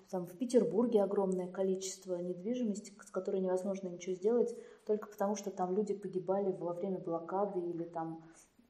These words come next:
а, во время, а, революции, там, э, происходило много всяких, э, нехороших историй.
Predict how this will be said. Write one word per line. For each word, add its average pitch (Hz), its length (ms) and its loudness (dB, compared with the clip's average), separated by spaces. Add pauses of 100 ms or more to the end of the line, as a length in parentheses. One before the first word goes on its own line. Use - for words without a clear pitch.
а, 170 580 -4
во 175 120 -2
время, 175 600 0 (240)
а, 170 560 -6 (920)
революции, 185 800 0
там, 160 640 -8 (320)
э, - 0 -
происходило 185 520 -4
много 170 220 -6
всяких, 170 500 -8 (580)
э, 170 580 -8 (600)
нехороших 175 600 -6
историй. 165 440 -8